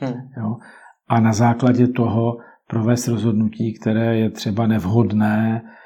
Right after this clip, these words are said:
Speaker 2: možná i škodlivé, ale měl by tam být dostatek ochran k tomu, aby nevznikly situace, které člověka poškodí. Podívejte se,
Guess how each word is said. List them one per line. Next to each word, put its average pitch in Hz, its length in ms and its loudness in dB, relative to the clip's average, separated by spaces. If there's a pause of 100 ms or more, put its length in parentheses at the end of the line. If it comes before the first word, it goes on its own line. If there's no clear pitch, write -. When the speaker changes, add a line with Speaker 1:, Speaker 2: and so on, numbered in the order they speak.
(240)
Speaker 2:
možná 117 460 2
i 120 40 0
škodlivé, 104 720 0
ale 101 560 -4
měl 104 300 -2
by 113 120 -2
tam 113 200 -2
být 110 120 -2
dostatek 107 580 -4
ochran 98 460 -6 (500)
k - 20 -20
tomu, 107 400 0
aby 107 240 -2
nevznikly 104 600 -2
situace, 107 840 -6 (580)
které 107 480 0
člověka 98 420 -4
poškodí. 104 540 -4 (300)
Podívejte 123 400 4
se, 110 360 -2